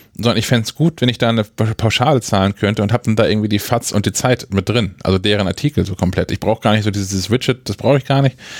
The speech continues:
sondern eher so den Teil, der, der, äh, Readly quasi, ähm, ersetzen soll, ersetzen wird, Konkurrenz zu Readly ist von, von News Plus. Das fänd ich spannend.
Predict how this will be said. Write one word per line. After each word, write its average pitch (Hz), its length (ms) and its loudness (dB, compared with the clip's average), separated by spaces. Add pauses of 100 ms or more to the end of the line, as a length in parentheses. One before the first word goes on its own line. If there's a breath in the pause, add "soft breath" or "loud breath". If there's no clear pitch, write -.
(280 loud breath)
sondern 117 220 2
eher 117 120 2
so 117 80 -2
den 113 160 0
Teil, 113 260 2
der, 101 380 2
der, 101 300 2
äh, 95 280 4
Readly 101 400 0
quasi, 90 440 0
ähm, 87 420 2
ersetzen 90 560 0 (240)
soll, 90 380 2
ersetzen 90 420 -2
wird, 90 300 0 (500)
Konkurrenz 104 400 0
zu 95 100 -2
Readly 95 220 0
ist - 280 -2 (680 soft breath)
von, 90 300 0
von 87 180 2
News 87 180 0
Plus. 82 240 -2
Das 95 140 0
fänd 87 160 0
ich 92 60 -2
spannend. - 360 -4